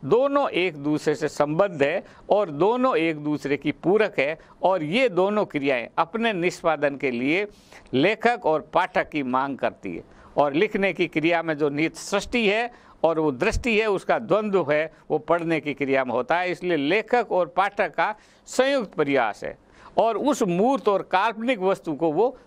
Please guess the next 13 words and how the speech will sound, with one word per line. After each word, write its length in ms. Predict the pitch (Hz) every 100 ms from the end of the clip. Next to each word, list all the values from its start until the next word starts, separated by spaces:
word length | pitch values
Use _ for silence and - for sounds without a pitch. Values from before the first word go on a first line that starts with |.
| -
दृश्यमान 560 | 120 208 - 165 151 131
कर 160 | 117
देता, 320 | 107 104 107
वो 160 | 104 147
दिखाई 380 | 123 151 160 135
देता, 340 | 104 90 85 - - -
जो 160 | 147
अन्यथा 560 | 185 151 202 185 165 160
मानसिक 580 | 135 165 240 214 220 175
कला 260 | 151 160
बनकर 400 | 147 127 131 139
रह 140 | 117 120
जाती। 360 | 95 90 82